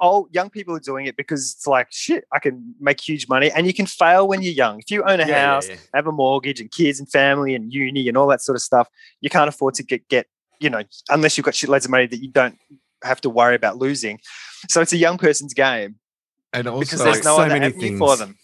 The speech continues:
Speaker 3: there's a backlash against Bitcoin now for the sheer amount of energy it takes to make
Speaker 1: Yeah, yeah,
Speaker 3: Bitcoin
Speaker 1: yeah.
Speaker 3: happen. Like, they're
Speaker 1: Yeah.
Speaker 3: saying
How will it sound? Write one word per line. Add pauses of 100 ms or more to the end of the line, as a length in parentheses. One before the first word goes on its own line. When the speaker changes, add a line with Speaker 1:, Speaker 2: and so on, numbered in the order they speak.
(120)
Speaker 3:
there's
a
backlash
against
Bitcoin
now
for
the (120)
sheer
amount
of
energy
it
takes
to (100)
make
Speaker 1:
Yeah,
yeah,
Speaker 3:
Bitcoin
Speaker 1:
yeah.
Speaker 3:
happen.
Like,
they're
Speaker 1:
Yeah.
Speaker 3:
saying